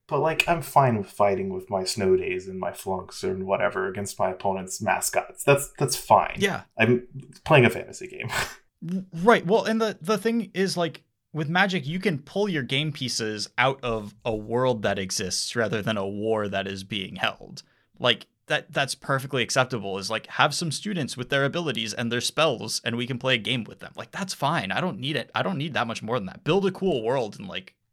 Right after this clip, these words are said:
Speaker 2: we're most of the way there.
Speaker 1: Yeah, I don't know why every, like, plane has to be in crisis when we come to them.
Speaker 2: Right.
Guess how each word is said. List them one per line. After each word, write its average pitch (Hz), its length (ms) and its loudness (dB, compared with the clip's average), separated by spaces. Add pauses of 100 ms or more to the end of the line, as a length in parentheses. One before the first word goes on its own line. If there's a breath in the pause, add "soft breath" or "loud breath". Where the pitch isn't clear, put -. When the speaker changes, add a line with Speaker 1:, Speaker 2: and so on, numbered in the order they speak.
(140)
Speaker 2:
we're 104 200 -12 (100)
most 107 220 -8
of 104 80 -14
the 95 40 -12
way 92 160 -12
there. 82 240 -10 (480)
Speaker 1:
Yeah, 127 140 2
I 139 40 4
don't 160 140 6
know 156 120 0
why 127 180 4
every, 107 340 -4
like, 101 360 -2 (260)
plane 95 280 -2
has 95 200 -2
to - 80 -14
be 95 240 -4
in - 120 -8
crisis 101 720 -2
when 127 120 6
we 123 100 4
come 131 220 0
to 135 120 2
them. 135 260 0
Speaker 2:
Right. 92 300 -2